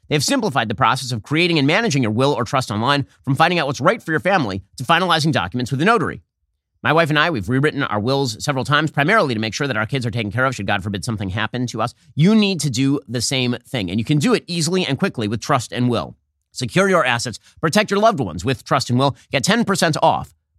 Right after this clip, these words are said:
plus free shipping of your estate plan documents by visiting trustandwill dot com slash Shapiro. That's ten percent off free shipping at trustandwill dot com slash Shapiro. Go check them out right now.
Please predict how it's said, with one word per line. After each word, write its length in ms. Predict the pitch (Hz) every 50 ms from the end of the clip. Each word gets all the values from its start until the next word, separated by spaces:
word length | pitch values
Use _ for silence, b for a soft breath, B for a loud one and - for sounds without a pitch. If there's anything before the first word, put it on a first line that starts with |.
| _
plus 300 | - 240 - - - -
free 180 | - - 190 202
shipping 300 | - 226 220 208 185 165
of 80 | 143
your 80 | 139 127
estate 260 | 110 - - 160 107
plan 160 | - 143 127
documents 380 | 123 147 139 143 156 156 143 -
by 80 | 139 139
visiting 320 | 170 220 165 123 101 101
trustandwill 440 | - 170 165 - 175 160 143 135 127
dot 160 | 123 113 107
com 300 | 139 156 156 151 147 139 b b b b
slash 440 | - - - 156 170 170 175 160 - -
Shapiro. 500 | - - - 107 107 110 87 62 76 87 - _ _ _ _ _
That's 140 | - 117 -
ten 160 | - 220 240
percent 260 | - 208 175 175 139 131
off 160 | 120 113 -
free 140 | 190 226 220
shipping 320 | - 131 - - 104 92
at 100 | 80 98
trustandwill 800 | - - 190 196 - - 117 143 143 139 139 120 85 82 87 90 - _ _ _ _
dot 280 | - 151 160 170 123 -
com 220 | 143 135 127 123
slash 200 | 107 - 101 107
Shapiro. 220 | - 110 147 160 147
Go 100 | 135 120
check 220 | - 151 131 -
them 80 | 123 120
out 140 | 117 -
right 120 | - 104 101
now. 240 | 123 143 139 127